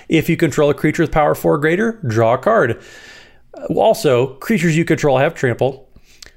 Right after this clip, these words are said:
Also, whenever a creature with power four or greater enters the battlefield under your control,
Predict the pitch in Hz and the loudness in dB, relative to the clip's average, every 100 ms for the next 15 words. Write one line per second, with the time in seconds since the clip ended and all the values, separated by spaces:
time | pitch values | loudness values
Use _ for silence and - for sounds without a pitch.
0 | - _ - 226 320 - - 117 - 156 | -20 _ -2 2 2 0 0 0 -2 -8
1 | - - _ 143 165 147 185 220 208 190 | -16 -20 _ -2 0 0 0 0 2 0
2 | 185 - 254 165 135 123 175 - 185 175 | 0 -2 -2 0 2 2 0 -2 -2 0
3 | 147 180 180 165 180 147 135 151 143 160 | 0 0 0 2 2 2 0 -2 0 0
4 | 147 143 135 - 175 175 175 170 170 - | 0 0 0 0 0 0 0 0 -2 2
5 | 185 139 156 - | 2 2 -2 -10